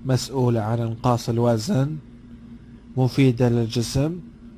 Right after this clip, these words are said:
بعد استشارة الطبيب، آه، لها. وأيضًا يوج-، يوجد عقاقير خاصة بإنقاص الوزن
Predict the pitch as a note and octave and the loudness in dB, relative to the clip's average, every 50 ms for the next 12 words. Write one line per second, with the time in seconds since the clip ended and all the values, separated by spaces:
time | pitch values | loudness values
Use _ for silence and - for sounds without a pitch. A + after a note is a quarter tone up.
0 | - - - - - - - - - - - - - - C#3+ C#3 C#3 C3 B2+ B2+ | -20 -20 -20 -20 -20 -20 -20 -20 -20 -20 -20 -20 -12 -4 2 4 4 4 4 4
1 | C3+ B2+ - - - C3 A#2+ - C#3 C3 B2+ B2 A2+ - - - - B2+ A#2 A#2+ | 2 2 0 0 -2 -2 0 2 2 4 4 2 2 -2 -2 0 0 0 2 4
2 | B2 A#2+ A#2+ A2+ A2+ - - - - - - - A2+ A2+ A2 G#2+ A2 A2 G#2+ A2 | 4 4 2 2 -2 -6 -14 -20 -20 -12 -8 -4 -4 -2 -2 -2 -4 -4 -4 -4
3 | A2 G#2+ G#2+ A2+ A#2 A#2 G#2 G2+ A#2+ B2 C#3+ E3 E3 - - - - - - - | -4 -4 -2 0 0 0 2 2 2 2 2 0 -2 -6 -12 -20 -20 -20 -20 -20
4 | - - - - - - - - - C#3 D3+ E3+ F#3 F#3 F3 D3+ D3+ D3+ C#3+ C#3+ | -20 -20 -20 -20 -20 -20 -14 -4 -2 0 2 4 4 4 4 4 4 4 4 2
5 | C#3+ C#3 C3+ D3+ E3 D#3+ D3+ D3+ E3 E3 D3+ C#3 C3+ B2 B2 A#2+ C3+ C3+ C3+ C3+ | 2 0 0 -2 -4 -2 2 4 4 4 4 4 0 0 2 2 2 4 4 2
6 | B2+ A#2+ - C#3+ C#3+ C3+ C3 A#2 G#2 - - - C3 D3 D3 C#3 C#3+ - - - | 2 2 2 2 2 2 2 0 -4 -4 0 4 4 6 4 4 0 -4 -4 0
7 | C#3 C#3+ C#3 C3+ - - - A#2+ A#2+ C3 B2 A#2+ A#2+ C#3 C#3 C#3 C3 - B2 A#2+ | 0 2 0 0 -4 -10 -18 -10 -6 -6 -4 -2 0 2 2 2 2 0 -2 0
8 | A#2+ B2+ C3+ C3+ B2+ C3 C#3 C#3 C3+ | 2 2 2 2 0 0 -2 -2 -4